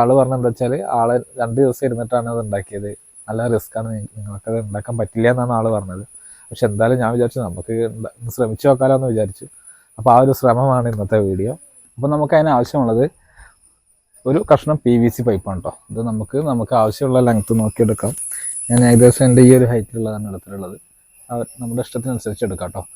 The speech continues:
പിന്നെ, പിന്നെ നമുക്ക് വേണ്ടത് കുറച്ച് ചൂടി, കുറച്ച് ചൂടി കയറാണ്. പിന്നെ നമുക്ക് വേണ്ടത് ഏതെങ്കിലും ഒരു ഗ്ലൂ. അപ്പൊ എൻ്റെ കയ്യിലുള്ളത്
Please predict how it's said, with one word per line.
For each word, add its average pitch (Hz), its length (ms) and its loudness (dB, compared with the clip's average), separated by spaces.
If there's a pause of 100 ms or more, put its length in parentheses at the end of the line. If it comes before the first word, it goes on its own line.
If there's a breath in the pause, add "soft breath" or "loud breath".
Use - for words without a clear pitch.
(380 loud breath)
പിന്നെ, 123 260 -4 (480 loud breath)
പിന്നെ 139 240 -4
നമുക്ക് 139 240 -2
വേണ്ടത് 123 320 2
കുറച്ച് 131 220 0 (100)
ചൂടി, 92 260 -4 (180)
കുറച്ച് 113 280 -14
ചൂടി 113 280 0
കയറാണ്. 101 360 -4 (500)
പിന്നെ 156 180 -2
നമുക്ക് 156 260 0
വേണ്ടത് 131 260 2 (280)
ഏതെങ്കിലും 135 400 2
ഒരു 131 160 4
ഗ്ലൂ. 95 100 0 (280)
അപ്പൊ 110 160 -8
എൻ്റെ 123 200 2
കയ്യിലുള്ളത് 123 420 4